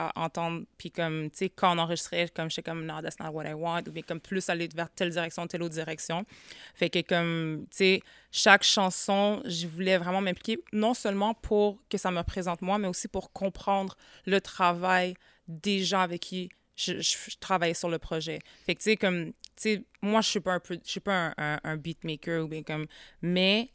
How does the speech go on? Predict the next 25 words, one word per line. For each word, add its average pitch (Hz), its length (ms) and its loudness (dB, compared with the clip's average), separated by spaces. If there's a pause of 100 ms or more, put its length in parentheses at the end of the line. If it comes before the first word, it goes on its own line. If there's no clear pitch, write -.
(120)
juste 208 320 0
d'être 180 280 0
assis 175 360 2
là 202 100 2
à 202 60 2
côté - 200 -8
de 180 60 -4
lui 202 80 -4
puis - 160 -10
voir 185 460 2
à 175 100 0
quel 180 240 -4
point 196 240 -6 (540)
le 175 180 4
travail 175 720 2
doit 170 120 0
être 160 100 -6
minutieux, 180 640 2
puis 175 200 -6 (240)
ça 202 200 6
fait 214 100 2
en 196 80 6
sorte 226 320 0
que 214 320 2 (1120)
j'ai 190 440 2